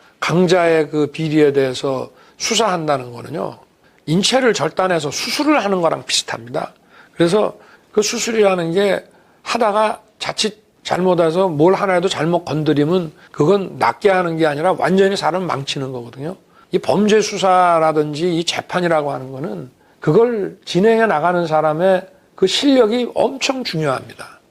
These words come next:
이 공수처라는 게 저렇게 별동 조직으로 해서 소속도 뭐 거의 대통령 소속처럼 돼 있고, 우리가 이제 상설특검 이런 것도 저게 법무부 장관의 휘하에 있지 않으면은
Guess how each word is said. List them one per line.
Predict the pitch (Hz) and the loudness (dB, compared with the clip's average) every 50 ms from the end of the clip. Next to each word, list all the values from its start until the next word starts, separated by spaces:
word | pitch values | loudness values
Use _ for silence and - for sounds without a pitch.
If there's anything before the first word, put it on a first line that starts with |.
| _ | _
이 | - 165 | -6 -2
공수처라는 | - 160 185 185 - - - 196 190 180 175 170 165 160 156 | 0 0 0 0 0 0 0 2 2 2 0 0 -2 -2 0
게 | 165 190 196 185 - - - | 2 2 2 2 0 -2 -2
저렇게 | - - 165 165 - - 180 170 | -2 0 0 0 0 -2 -4 -2
별동 | - 135 151 147 - 185 180 170 | -2 -2 -2 0 0 0 0 2
조직으로 | 151 147 131 131 127 120 123 123 | 0 0 0 -2 -4 -6 -6 -6
해서 | 120 - - - - - 175 - - - 117 - - _ _ _ _ - | -8 -8 -8 -8 -8 -8 -8 -8 -10 -12 -14 -18 -20 _ _ _ _ -10
소속도 | - - - 226 220 - 208 - - - 185 202 | -2 0 2 2 4 2 0 0 0 0 0 0
뭐 | 180 160 170 185 | 2 0 -2 -2
거의 | - - - 131 180 - | -2 -2 -2 -2 -2 -2
대통령 | - - - - 196 247 262 269 262 254 | -4 -8 -6 -4 -4 -2 -2 -2 -2 -2
소속처럼 | 220 - 196 - 190 165 - - 175 160 160 151 | -2 -2 0 0 -2 -2 -2 0 0 0 0 -2
돼 | 139 - 123 | -2 -2 -4
있고, | 120 - - 156 156 135 - - - - - - - - _ - | -4 -4 0 0 0 2 0 -2 -12 -20 -20 -20 -20 -20 _ -2
우리가 | 143 165 185 214 202 | 2 2 4 4 4
이제 | 190 220 | 2 2
상설특검 | 214 - - 277 294 285 247 254 247 240 - - - - 262 220 214 | 2 0 0 0 2 2 2 2 2 0 -2 -8 -6 -4 -2 0 2
이런 | 185 175 165 165 | 2 2 2 0
것도 | 151 139 131 - 208 226 208 151 123 - - _ _ _ _ _ _ | 0 -4 -2 0 2 2 2 2 0 -4 -10 _ _ _ _ _ _
저게 | - 147 175 220 214 160 | -4 -2 0 0 0 -2
법무부 | - - 139 165 220 262 254 262 | -2 -2 0 2 2 2 2 2
장관의 | 202 180 165 180 180 175 185 180 180 180 180 175 | 0 0 0 0 2 2 2 4 4 2 2 0
휘하에 | 165 - - 233 226 202 196 190 151 | 0 -2 0 2 2 4 4 2 0
있지 | 139 - - 165 | 0 0 0 0
않으면은 | 143 135 135 131 131 127 127 135 175 196 175 135 120 | 0 0 -2 -4 -6 -6 -6 -4 -2 -2 -4 -4 -8